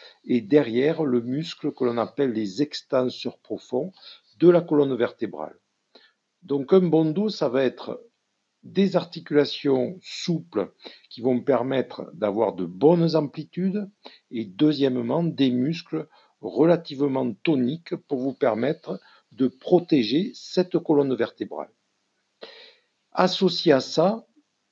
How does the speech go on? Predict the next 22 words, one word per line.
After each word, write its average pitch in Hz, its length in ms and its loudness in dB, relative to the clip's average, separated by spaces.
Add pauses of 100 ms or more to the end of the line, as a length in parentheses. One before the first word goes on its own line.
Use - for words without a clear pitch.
(160)
il 127 100 -10
faut 139 240 -6
bien 143 280 2
tenir 139 400 -2
compte 170 440 0 (500)
de 147 480 2 (320)
votre 127 380 0
activité. 160 720 -6 (840)
Il 110 180 -4
est 110 40 0
bien 147 280 2
entendu 143 540 0
que 117 360 -2
chaque - 460 -2
être 117 580 -4
est 117 240 -12
unique 160 400 -2
et 113 80 -4
chaque - 380 -2
être 190 400 -2 (400)
va 117 140 4
privilégier 139 880 -2